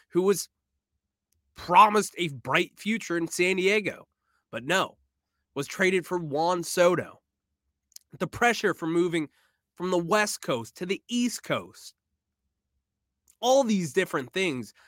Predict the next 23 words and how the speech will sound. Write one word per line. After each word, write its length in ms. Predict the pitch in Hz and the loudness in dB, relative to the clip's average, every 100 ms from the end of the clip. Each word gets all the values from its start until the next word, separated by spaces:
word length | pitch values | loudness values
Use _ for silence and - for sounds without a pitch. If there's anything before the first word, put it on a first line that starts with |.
| _ | _
that 120 | 135 143 | -2 0
have 160 | 143 - | 0 -4
accumulated 880 | 165 - - 214 208 160 135 127 120 | -10 -8 -2 0 0 0 0 -2 -4
throughout 340 | 135 139 135 | 0 0 0
his 180 | 123 131 | -4 -10
career 400 | - 147 151 151 | -10 -4 -2 -2
so 240 | - 127 | -4 -8
far 440 | 113 - 139 117 110 _ _ _ _ - | -6 0 0 0 -4 _ _ _ _ -14
kinda 260 | - 233 233 | -4 0 2
have 220 | 220 196 | 0 -2
people 400 | - 202 175 165 | -6 -4 -2 0
a 40 | |
little 200 | 160 165 | 0 -2
dicey 640 | 143 135 156 156 - 95 - _ _ - | 0 -2 -2 -4 -10 -14 -20 _ _ -6
on 180 | 139 139 | -2 -2
the 80 | 123 | -4
future 460 | - 143 127 127 | -6 -6 -4 -6
of 80 | 117 | -8
C 200 | - 127 | -8 -10
J 120 | 117 | -6
Abrams. 400 | 117 120 120 113 - | -6 -6 -6 -10 -8
But 100 | 127 | -6
again, 400 | 123 123 110 | -4 -4 -4